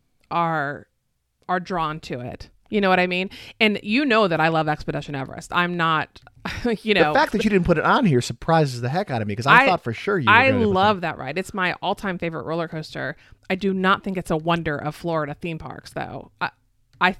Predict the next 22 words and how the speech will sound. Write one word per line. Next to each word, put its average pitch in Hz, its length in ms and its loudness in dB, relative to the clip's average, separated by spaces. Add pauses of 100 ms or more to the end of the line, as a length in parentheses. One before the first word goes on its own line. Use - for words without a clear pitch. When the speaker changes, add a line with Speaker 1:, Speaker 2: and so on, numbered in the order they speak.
Speaker 1:
I'm 185 280 0
sure, 185 680 0 (960)
you 220 120 0
know, 165 260 2
I'm, 185 240 -2 (100)
I, 196 200 0
I've 190 120 2
never 202 160 0
been 208 120 0
on 196 120 -2
Mako, 156 280 -8
but 165 120 -6
I'm 160 120 -6
sure 196 420 -2
it's, - 480 -4
it's - 180 -6
probably 160 440 -4
better 151 600 -6
in 175 220 -4
the, 170 160 -6 (100)
in 175 200 -4
the 160 120 -2